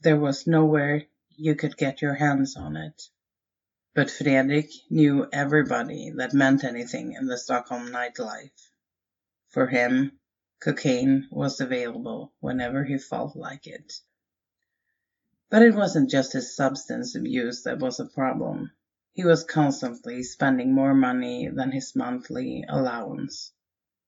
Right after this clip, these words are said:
It was as if Fredrik wanted to play the role of a wealthy and successful man, even if he hadn't earned a dime in his life yet.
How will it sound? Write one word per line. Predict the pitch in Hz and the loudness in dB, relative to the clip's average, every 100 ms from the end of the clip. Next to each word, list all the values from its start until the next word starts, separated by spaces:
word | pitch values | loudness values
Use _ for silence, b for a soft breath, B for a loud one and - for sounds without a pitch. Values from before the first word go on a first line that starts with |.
| _ _ _ _ _ _ _ - | _ _ _ _ _ _ _ 0
It | |
was | 160 160 170 | 4 4 4
as | 156 | 2
if | 156 139 | 0 -2
Fredrik | - - 147 143 139 - | -6 0 2 2 0 0
wanted | 139 139 135 | 2 2 2
to | 151 | -6
play | - 135 131 | -4 -2 0
the | 135 135 | -2 0
role | 139 131 127 135 - | 2 2 0 -4 -6
of | 156 131 | -4 -2
a | 131 | -2
wealthy | 143 139 139 - 139 139 | 0 0 -2 -4 -2 0
and | 135 139 | 0 -2
successful | 135 131 - 131 127 - 131 131 | -2 -8 -6 -6 -6 -8 -4 2
man, | 143 147 - - 160 _ - | 2 2 0 -6 -6 _ 2
even | 165 180 | 4 6
if | 185 | 4
he | 165 143 | 2 2
hadn't | 131 127 127 127 | 0 0 -2 -2
earned | 135 135 127 | 2 2 2
a | 123 | -2
dime | 127 143 127 127 127 131 | -2 0 0 -2 -6 -8
in | - 135 | -8 -8
his | 135 - | -8 -10
life | - 62 - - | -8 -8 -8 -12
yet. | - - | -12 -12